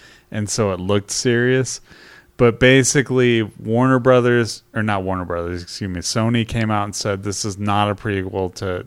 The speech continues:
to a Venom movie." And then the director was asked about it, and he started laughing. And then he very sarcastically said,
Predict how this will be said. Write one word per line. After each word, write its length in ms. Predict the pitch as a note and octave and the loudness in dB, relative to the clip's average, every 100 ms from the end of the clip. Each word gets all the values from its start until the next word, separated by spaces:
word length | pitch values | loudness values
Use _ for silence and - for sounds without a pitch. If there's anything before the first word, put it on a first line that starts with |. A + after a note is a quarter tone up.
| _ - | _ -10
to 320 | G#2 F#2+ - | -10 -10 -10
a 100 | G2+ | -8
Venom 380 | G2 G2 G2 G2 | -6 -4 -6 -6
movie." 400 | F#2+ F#2+ G2 F#2+ - - - - - | -4 -2 -2 -2 -6 -20 -20 -18 -6
And 220 | A#2 B2+ | -2 0
then 140 | B2 | 2
the 80 | A#2+ | 0
director 560 | G#2 A2 B2 D3 C#3+ C3+ | 2 4 4 2 2 2
was 180 | A2 | 2
asked 320 | A2 G#2 G2+ A#2+ | 2 2 0 -4
about 380 | G#2+ G2 F#2+ | 0 2 2
it, 160 | G2 - | 0 -2
and 180 | G#2 G2+ | -4 -6
he 100 | F#2+ | -6
started 420 | - B2 A2 G#2 | -2 0 0 0
laughing. 840 | G2 G2 G2 G2+ G2 F#2+ F2 F2+ - - - - | -2 -2 0 -2 -4 -6 -6 -10 -14 -20 -20 -4
And 160 | A2+ A#2 | 0 4
then 320 | A#2 A2 G2+ - - | 4 2 -2 -10 -12
he 160 | - B2 | 0 0
very 480 | A2 B2+ C3 C#3 B2+ | 4 4 6 6 4
sarcastically 1000 | - B2+ A2 A#2+ A2 A2 - A2 A2 G#2 | 4 2 2 0 2 2 -2 -4 -4 -4
said, 400 | - G#2+ G2+ | 0 0 0